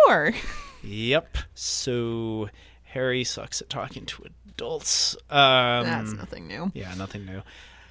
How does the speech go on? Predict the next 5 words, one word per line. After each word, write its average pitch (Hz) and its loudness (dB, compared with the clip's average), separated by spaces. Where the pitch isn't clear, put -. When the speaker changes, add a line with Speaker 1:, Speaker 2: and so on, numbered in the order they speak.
Speaker 2:
Uh, 123 4
pure 202 2
vengeance. 127 2
Though 170 6
I, 175 6